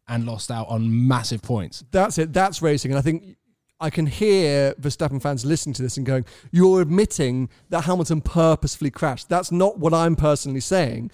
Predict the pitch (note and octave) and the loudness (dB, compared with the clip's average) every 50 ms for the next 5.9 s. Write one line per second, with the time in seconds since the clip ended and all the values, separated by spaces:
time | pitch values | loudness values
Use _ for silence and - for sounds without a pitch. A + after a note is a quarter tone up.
0 | - - - _ _ _ _ - D#3+ E3 F#3+ F3+ E3+ D#3+ - - - G#3 G#3 G#3 | -16 -20 -20 _ _ _ _ -4 0 2 2 2 2 0 -2 -2 -2 0 2 2
1 | F#3 F3+ D#3+ B2+ C3 B2 C3 D3 D3 C#3 - - _ _ _ D3 D#3 D3+ D3+ D3+ | 2 2 2 0 0 0 0 0 -2 -2 -6 -14 _ _ _ -2 0 2 2 2
2 | C#3 - F3 F#3 G#3+ A3+ F3+ - - - E3+ C3+ - E3+ F#3 F3 C#3 A#2 A2 A2 | 2 4 4 4 4 4 2 -4 -6 -6 -6 -2 0 0 0 0 0 0 -2 -2
3 | B2 C#3 - - _ _ _ _ _ - D#3+ - - F#3+ F#3 E3+ E3+ D#3 - F#3 | -4 -6 -8 -10 _ _ _ _ _ -6 -6 -2 0 -2 -2 0 -4 -4 -2 0
4 | E3 E3 C#3 - - _ _ _ E3 D#3+ D3+ C3 B2+ C#3 D#3+ F3+ G#3 A3 G3+ D#3+ | 0 0 -2 -4 -10 _ _ _ 2 2 2 2 2 2 4 6 6 4 4 2
5 | E3 B2+ - C#3+ C3+ B2 B2 - - - - A2 A2 G#2+ A2 B2 D3+ - | 0 0 0 -2 -2 -2 -4 -8 -10 -12 -10 -6 -4 -4 -4 -4 -6 -10